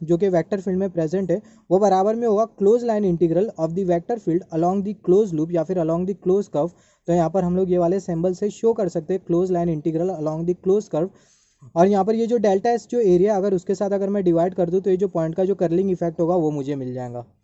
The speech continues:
यहाँ पर जैसे कि मैंने बोला था, ये वाला जो टर्म होता है वो बराबर में होता है cross product of the vector function along with the del operator। तो इसके आगे हम लोग लिख सकते हैं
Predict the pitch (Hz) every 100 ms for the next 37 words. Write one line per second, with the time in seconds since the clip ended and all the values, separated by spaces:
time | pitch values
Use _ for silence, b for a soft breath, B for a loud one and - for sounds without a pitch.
0 | _ _ _ _ _ _ _ _ 180 208
1 | 262 262 247 269 269 262 254 240 240 247
2 | 233 208 220 226 240 214 208 214 214 226
3 | 190 170 175 190 202 214 220 196 214 208
4 | 214 214 208 202 220 175 - 202 202 190
5 | 180 208 170 170 180 180 185 156 160 156
6 | 165 165 190 214 202 - 208 202 214 214
7 | 208 196 202 175 196